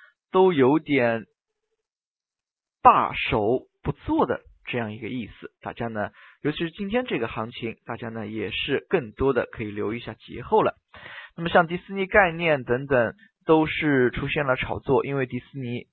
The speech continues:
开园在即，并且门票也定下。那么像迪士尼对于周边的一个带动效应呢，还是非常非常的强。大家可以看一下，那么几大主题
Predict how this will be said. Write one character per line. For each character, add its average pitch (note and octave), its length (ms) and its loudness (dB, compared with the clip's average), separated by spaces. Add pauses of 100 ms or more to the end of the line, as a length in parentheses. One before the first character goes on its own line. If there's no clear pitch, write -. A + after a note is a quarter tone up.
(120)
开 C3 240 0
园 A2+ 360 0
在 A2 240 4
即， G#2+ 360 -4
并 B2 140 -8
且 A#2 140 -8
门 G#2 260 -8
票 G3 260 8
也 A2 220 2 (180)
定 C3+ 200 -4
下。 C3 180 2 (520)
那 - 80 -14
么 A2 120 -8
像 C3+ 200 -2
迪 D3+ 120 -4
士 - 160 -12
尼 G3+ 120 0
对 F#3+ 180 4
于 F#3 80 6
周 G#3 180 6
边 G#3 160 2
的 G3 100 0
一 D#3 60 2
个 D#3+ 260 8
带 F3 240 6
动 E3+ 160 -2
效 E3+ 220 6
应 D3 120 -4
呢， B2+ 160 6
还 B2+ 140 2
是 D#3+ 140 -2
非 B3+ 320 2
常 C3 180 0
非 C3+ 120 -2
常 B2+ 160 -6
的 A#2 80 -2
强。 G#2+ 240 -8
大 B2+ 100 4
家 C#3 100 4
可 D3 140 -2
以 C#3 80 0
看 D#3+ 180 0
一 A#2+ 60 -4
下， B2 180 6 (560)
那 B2 60 -10
么 A#2 100 -2
几 - 420 -10
大 D3 240 10
主 A#2 280 -2
题 - 80 -14